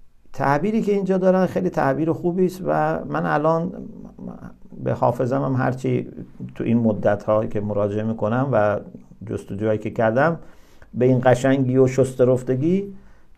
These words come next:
چیزی یا برخورد نکردم یا فراموش کردم. حالا اگه شما جایی دیدید بفرمایید.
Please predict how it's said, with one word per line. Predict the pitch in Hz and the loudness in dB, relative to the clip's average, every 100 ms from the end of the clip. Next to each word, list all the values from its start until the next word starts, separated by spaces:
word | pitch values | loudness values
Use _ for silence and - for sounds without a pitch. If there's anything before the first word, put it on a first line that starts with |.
| - 208 - - 190 | -20 -20 -12 -10 -6
چیزی | - 180 185 160 | -2 0 2 6
یا | 170 170 - - | 6 6 -2 2
برخورد | 135 131 170 185 | 4 4 4 2
نکردم | 196 190 185 | 0 0 4
یا | 190 | 4
فراموش | 180 143 143 - | 6 6 4 2
کردم. | 120 107 98 92 | 2 0 0 -4
حالا | 95 123 | 0 0
اگه | 123 | 0
شما | - 123 123 123 | -2 -2 0 0
جایی | 120 117 | 0 0
دیدید | 113 120 120 151 - | 0 -2 -2 -4 -2
بفرمایید. | 135 127 104 101 92 | -2 0 -2 -4 -6